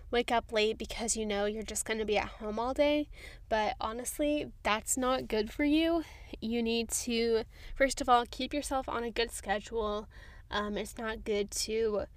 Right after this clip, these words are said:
go to bed at different times or wake up at different times. That's just not good for your body. If you train yourself to go to sleep at the same time every night, your body will get used to it, and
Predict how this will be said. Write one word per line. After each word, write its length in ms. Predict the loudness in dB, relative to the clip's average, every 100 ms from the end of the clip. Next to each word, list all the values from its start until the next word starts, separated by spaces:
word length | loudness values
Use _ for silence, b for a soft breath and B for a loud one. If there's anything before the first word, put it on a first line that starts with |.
| b -4
go 140 | -2
to 80 | 0
bed 240 | 0 -2
at 100 | -2
different 300 | -6 -6 -6
times 680 | -2 2 4 2 0 -2 -4 -4
or 280 | -4 0 2
wake 240 | 0 -2
up 200 | -4 -6
at 120 | -8
different 320 | -10 -8 -6 -6
times. 640 | -4 -2 0 -2 -4 -6 B B B -2
That's 160 | -2 -2
just 160 | -6
not 160 | -6 -4
good 160 | -6
for 100 | -2
your 220 | -4 -4 -6
body. 580 | -6 -4 -2 0 -2 B B B -6
If 160 | -4
you 80 | -4
train 340 | -4 -2 -2
yourself 480 | -2 -4 0 0 0
to 560 | -6 -4 -2 -2 -2 -2 -4
go 100 | -4
to 100 | 0
sleep 300 | 0 0 0
at 120 | -2
the 80 | -2
same 240 | -2 -2
time 280 | -2 -4 -2
every 240 | -2 -2 0
night, 380 | 2 2 0 -2
your 140 | -6
body 360 | -4 -4 -4 -4
will 100 | -2
get 180 | -2 -2
used 300 | -2 -4 -4
to 120 | 0
it, 220 | 2 2 0
and 460 | -4 -4 -4 -6